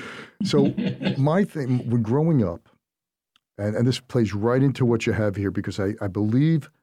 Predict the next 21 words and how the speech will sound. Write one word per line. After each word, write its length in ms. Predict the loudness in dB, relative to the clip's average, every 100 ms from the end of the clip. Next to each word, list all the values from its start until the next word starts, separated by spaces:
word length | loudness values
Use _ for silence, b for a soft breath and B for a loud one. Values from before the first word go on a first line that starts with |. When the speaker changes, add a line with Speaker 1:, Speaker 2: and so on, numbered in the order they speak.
| _ _ 0
Speaker 1:
many 360 | 4 4 2
people, 380 | 2 -2 -2 -4
and 100 | -4
I 140 | 0 2
did 200 | 4 2
as 120 | 2
well 280 | 2 2 2
prior 360 | 0 0 2
to 80 | 2
reading 260 | 2 4 2
your 140 | 2
book 240 | -2 -2
and 80 | -2
prior 180 | 0 -2
to 80 | -2
speaking 400 | -6 -8 -6 -8
with 160 | -8
you, 180 | -10 -12 b b b b b -6
have 220 | -2 0
a 60 | 4
misconception 1200 | 4 4 2 2 0 2 0 0 -4 -4 -4